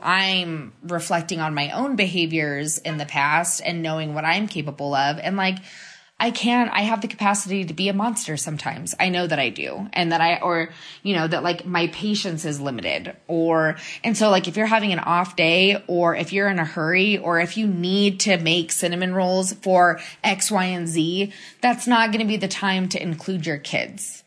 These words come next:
Okay. Like, that's not gonna be fun for anybody. You're gonna be, like, pushy and rushing and, like, extra bossy, and it needs to be just so. Like, make sure that you're picking something that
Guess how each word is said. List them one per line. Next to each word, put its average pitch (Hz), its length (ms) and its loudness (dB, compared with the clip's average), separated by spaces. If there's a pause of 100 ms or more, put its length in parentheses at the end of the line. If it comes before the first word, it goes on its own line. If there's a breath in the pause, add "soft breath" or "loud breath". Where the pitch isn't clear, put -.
Okay. 175 260 0
Like, 180 200 -8
that's 175 240 2
not 185 160 0
gonna 202 120 0
be 196 120 -2
fun 185 240 0
for 190 100 -2
anybody. 160 680 0 (300 loud breath)
You're 185 200 2
gonna 170 180 0
be, 165 220 2
like, 147 400 -2
pushy 294 540 4
and 170 220 0
rushing 190 640 2
and, 170 240 -2
like, 143 300 -2 (180)
extra - 400 2
bossy, 180 680 2
and 175 140 -2
it 160 80 -6
needs 196 240 -4
to 208 80 -14
be 208 140 0
just 202 280 0
so. 180 380 4 (480 loud breath)
Like, - 500 -2
make 233 300 4
sure 277 160 4
that 254 80 0
you're 226 140 -2
picking 208 400 -4
something 170 800 -4
that 170 480 2